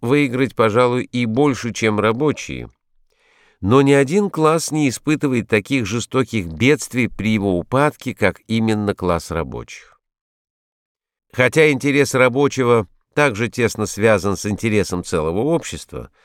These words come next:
однако этот класс не способен ни понять этого общего интереса, ни уразуметь связи его с своим собственным интересом.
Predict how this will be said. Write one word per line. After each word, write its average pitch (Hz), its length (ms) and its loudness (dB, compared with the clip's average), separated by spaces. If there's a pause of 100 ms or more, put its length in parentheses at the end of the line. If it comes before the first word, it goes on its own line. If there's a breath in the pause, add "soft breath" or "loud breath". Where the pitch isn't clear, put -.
(320 soft breath)
однако 135 460 0
этот 127 400 -2
класс 147 360 0
не 151 120 0
способен 135 760 0
ни 147 220 0
понять 113 500 2
этого 113 360 -2
общего 98 360 -2
интереса, 82 600 -4 (300 soft breath)
ни 117 240 0
уразуметь 120 680 2
связи 113 480 2
его 110 340 2
с - 80 -10
своим 104 440 -2
собственным 92 640 -2
интересом. 69 680 -10